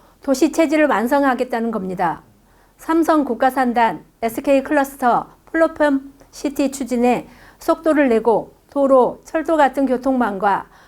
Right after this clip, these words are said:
정주 환경, 생활 인프라를 함께 구축해 기업과 인재가 머무는 도시, 기업과 인재가 머무는 도시를 만들겠다고 했습니다.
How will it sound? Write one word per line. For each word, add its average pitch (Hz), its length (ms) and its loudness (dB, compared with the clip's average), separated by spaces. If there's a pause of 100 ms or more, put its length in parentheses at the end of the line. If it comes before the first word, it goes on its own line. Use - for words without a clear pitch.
정주 277 320 2
환경, 226 520 0
생활 311 360 0
인프라를 240 460 0
함께 277 300 -4
구축해 226 600 -4 (420)
기업과 277 400 4
인재가 247 420 2
머무는 226 340 -2
도시, 214 160 -6 (140)
기업과 294 720 2
인재가 269 420 2
머무는 247 340 0
도시를 233 400 -2
만들겠다고 214 760 -2
했습니다. 196 680 -8